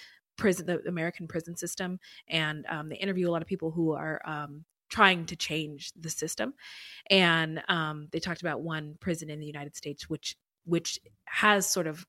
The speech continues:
gone away from the traditional keep people in the cage, um, you know,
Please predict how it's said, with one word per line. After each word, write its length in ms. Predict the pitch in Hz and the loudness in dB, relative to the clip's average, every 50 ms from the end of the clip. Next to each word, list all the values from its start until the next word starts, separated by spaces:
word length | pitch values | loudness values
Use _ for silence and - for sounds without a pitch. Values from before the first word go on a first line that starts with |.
| _ 170 | _ -2
gone 280 | 165 185 180 175 180 180 | 0 2 2 2 2 2
away 240 | 165 160 160 160 160 | 2 2 2 0 0
from 180 | - 170 170 156 | -2 -4 -6 -6
the 60 | 156 | -6
traditional 580 | - 160 151 160 156 - - 165 156 151 143 - - - - _ - | -6 -4 -4 -4 -4 -4 -6 -6 -8 -8 -8 -10 -14 -20 -18 _ -4
keep 180 | - 220 202 - | -2 -2 0 2
people 300 | 208 208 202 196 196 196 | 0 0 2 2 2 2
in 60 | 190 | 2
the 80 | 190 | 0
cage, 500 | - - 175 170 165 165 165 160 160 - - - - - - - _ - | -2 0 2 2 4 4 4 2 0 -4 -12 -14 -20 -20 -20 -12 _ -2
um, 440 | 156 156 147 147 147 139 143 139 - - | 0 0 0 0 -2 -4 -6 -8 -6 -6
you 100 | 160 156 | -6 -4
know, 160 | 139 143 | -6 -6